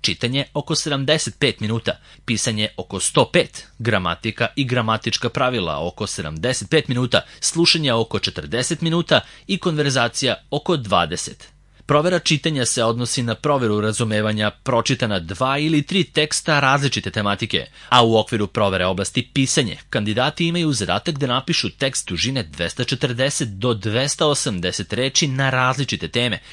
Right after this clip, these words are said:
kao i da napišu jedan ili dva teksta dužine između dvesta pedeset i dvesta osamdeset reči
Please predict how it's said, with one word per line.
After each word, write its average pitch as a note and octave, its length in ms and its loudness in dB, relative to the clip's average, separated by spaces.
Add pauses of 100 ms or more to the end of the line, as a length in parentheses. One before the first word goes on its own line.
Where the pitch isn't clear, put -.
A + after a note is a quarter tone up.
(100)
kao D#3 260 2
i E3+ 40 4
da D#3 100 2
napišu C#3+ 440 0
jedan F#2 500 -2
ili C3 220 2
dva A#2+ 280 2
teksta - 400 -2
dužine A2 400 -2
između C#3 320 0
dvesta F2 400 -4
pedeset G#2+ 480 -2
i E3 60 0
dvesta C#3 460 0
osamdeset A2 600 -4
reči C3+ 360 2